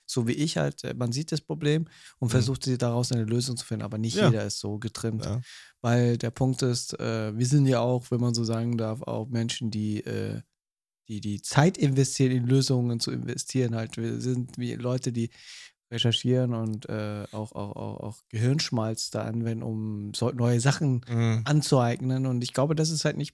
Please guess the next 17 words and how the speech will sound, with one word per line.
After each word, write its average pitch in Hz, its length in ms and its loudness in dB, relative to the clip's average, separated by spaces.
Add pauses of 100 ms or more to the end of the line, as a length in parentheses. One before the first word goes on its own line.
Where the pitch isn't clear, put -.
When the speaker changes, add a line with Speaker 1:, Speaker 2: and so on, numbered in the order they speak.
Speaker 1:
bei 127 100 -6
jedem 139 680 2
so 127 200 2
der, 127 500 0
äh, 120 200 -4 (880)
zumindest 156 540 4 (400)
bei 123 220 -2
vielen 147 260 0
Menschen, 143 300 0
die 131 80 0
ich 123 80 -2
so 135 80 -6
kennenlernen 127 560 -2
durfte, 120 680 -2
sind 123 340 -4
viele 123 480 -2
einfach, 113 640 -6